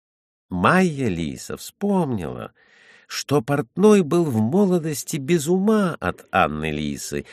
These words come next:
да и она и сама не совсем-таки шла против течения. Впрочем, когда она вышла замуж за Ихалайнена,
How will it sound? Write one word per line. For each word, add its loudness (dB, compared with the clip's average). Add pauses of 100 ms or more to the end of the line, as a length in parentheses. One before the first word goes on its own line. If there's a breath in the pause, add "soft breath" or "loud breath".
(360 loud breath)
да -4
и 6
она 2
и -6
сама -2
не 2
совсем-таки -4
шла -4
против -6
течения. -6 (680)
Впрочем, -2 (340 soft breath)
когда 0
она 0
вышла -6
замуж 0
за -6
Ихалайнена, 0